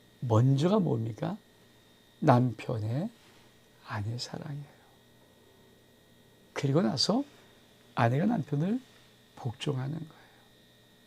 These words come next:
다시 한번, 크리스천의 가장 중요한 부부 사랑의 제일 핵심은 뭐냐?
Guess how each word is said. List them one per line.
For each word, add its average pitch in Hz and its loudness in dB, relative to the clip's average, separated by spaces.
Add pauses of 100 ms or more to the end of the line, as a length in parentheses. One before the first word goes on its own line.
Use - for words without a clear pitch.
(120)
다시 - 0
한번, 135 -2 (1500)
크리스천의 269 8
가장 - 0
중요한 247 4
부부 180 2
사랑의 165 0
제일 233 8
핵심은 196 0
뭐냐? 151 0